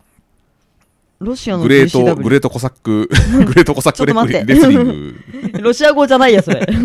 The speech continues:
Speaker 2: <laughs> コサックダンス有名だから、グレートコサックレスリングの、その、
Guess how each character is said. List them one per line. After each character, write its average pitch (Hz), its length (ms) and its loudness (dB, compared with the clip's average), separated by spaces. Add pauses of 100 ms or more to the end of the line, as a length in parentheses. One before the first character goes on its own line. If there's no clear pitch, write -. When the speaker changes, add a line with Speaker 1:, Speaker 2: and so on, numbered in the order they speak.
(320)
Speaker 2:
<laughs> - 480 -18
コ - 140 -6
サ 143 60 -2
ッ - 40 0
ク 160 100 -4
ダ - 140 0
ン - 40 0
ス 131 120 -4
有 98 80 0
名 101 60 -2
だ 87 80 -6
か 90 40 -8
ら、 87 60 -12
グ 107 80 -6
レ 139 80 0
ー 123 40 -4
ト 139 80 -6
コ 123 120 -8
サ - 80 -8
ッ - 40 -6
ク - 160 -10
レ 131 80 -2
ス 123 100 -14
リ 95 80 -6
ン 82 80 -10
グ 78 60 -10
の、 85 280 -8 (380)
そ 110 120 -6
の、 90 640 -6